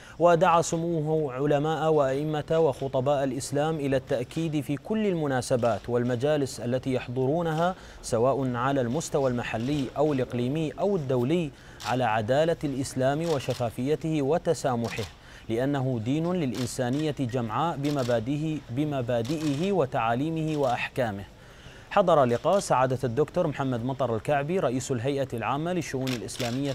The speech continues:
والأوقاف وسعادة الدكتور حمد شيباني مدير عام دائرة الشؤون الإسلامية والعمل الخيري في دبي، إلى جانب عدد من المسؤولين والعلماء الأفاضل.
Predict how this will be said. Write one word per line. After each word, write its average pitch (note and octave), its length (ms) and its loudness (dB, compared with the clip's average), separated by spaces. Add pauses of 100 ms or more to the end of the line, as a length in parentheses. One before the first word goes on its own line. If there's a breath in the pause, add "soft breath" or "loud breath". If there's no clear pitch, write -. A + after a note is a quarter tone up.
(120)
والأوقاف A#2 640 0 (300 loud breath)
وسعادة A#2 560 0
الدكتور C3 580 -2
حمد C3+ 320 -2
شيباني C3+ 640 -2
مدير C3 380 0
عام C#3+ 280 -2
دائرة C3 480 0
الشؤون B2+ 440 -4
الإسلامية B2+ 720 -4 (440 loud breath)
والعمل C3 500 2
الخيري B2 440 -2
في B2 160 -4
دبي، C#3 420 0 (260 loud breath)
إلى B2 200 0
جانب A#2+ 320 0
عدد A#2 360 0
من E3 220 -2
المسؤولين A#2+ 720 -2
والعلماء A2+ 640 -2
الأفاضل. G2+ 560 -4